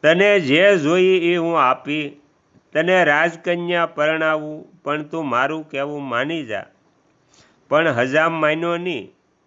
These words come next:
એટલે રાજા ગુસ્સે થઈ તલવારથી મારી નાખવાની ધમકી આપી. એટલે તરત જ હજામ રાજાનું કહેવું માનવા તૈયાર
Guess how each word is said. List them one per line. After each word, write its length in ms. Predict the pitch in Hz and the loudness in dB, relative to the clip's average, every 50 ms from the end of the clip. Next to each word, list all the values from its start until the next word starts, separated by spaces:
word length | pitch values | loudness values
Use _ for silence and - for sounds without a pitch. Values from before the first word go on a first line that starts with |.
| _ _ - | _ _ -10
એટલે 400 | 127 143 143 170 175 180 185 180 | -10 -10 -8 -6 -4 -2 0 0
રાજા 420 | 160 156 156 160 156 170 180 180 | 2 2 2 2 2 0 0 0
ગુસ્સે 520 | 175 156 135 139 151 147 - - 190 185 180 | 0 -2 -6 -10 -10 -10 -10 -6 -4 -4 -4
થઈ 340 | 180 - 175 175 175 180 175 | -4 -6 -6 -6 -6 -6 -8
તલવારથી 760 | 175 - 147 147 160 170 170 170 170 170 170 - 170 170 | -10 -8 -8 -6 -4 -2 0 0 0 -2 -4 -6 -8 -6
મારી 360 | 165 156 143 139 147 160 165 165 | -6 -4 -2 -2 -2 -2 -4 -4
નાખવાની 600 | 160 156 156 156 156 156 156 151 151 156 151 147 | -4 -4 -6 -6 -6 -6 -6 -6 -6 -6 -8 -10
ધમકી 540 | 131 123 131 147 151 151 151 - 165 160 | -8 -8 -8 -8 -8 -10 -10 -8 -4 -2
આપી. 400 | 151 127 110 - - 110 101 95 - _ _ _ _ _ _ _ _ _ _ _ _ _ _ _ _ _ _ _ | -2 -2 -2 -4 -8 -12 -18 -18 -20 _ _ _ _ _ _ _ _ _ _ _ _ _ _ _ _ _ _ _
એટલે 320 | - 156 175 175 190 208 208 | -4 -4 -2 0 0 0 0
તરત 480 | 208 208 196 190 196 208 208 208 208 | 0 0 2 2 4 4 2 2 2
જ 320 | 208 202 202 208 208 202 185 - _ _ _ _ _ _ _ _ _ _ _ _ _ - 117 | 2 4 4 4 2 0 -4 -10 _ _ _ _ _ _ _ _ _ _ _ _ _ -4 0
હજામ 480 | 117 135 143 156 185 190 196 202 196 190 | 0 2 2 2 2 2 2 2 2 0
રાજાનું 680 | 180 175 170 175 151 175 185 190 190 190 196 196 185 190 | 2 2 2 2 2 0 0 0 0 -2 -2 -4 -4 -6
કહેવું 400 | 190 180 180 170 180 190 185 175 | -6 -6 -4 -4 -4 -4 -4 -2
માનવા 480 | 170 165 170 170 175 175 175 175 175 | -2 -2 0 -2 -2 -2 0 0 -2
તૈયાર 640 | 170 170 - 147 160 165 170 170 165 165 165 165 | -2 -4 -6 -8 -6 -4 -2 -2 0 -2 -2 -4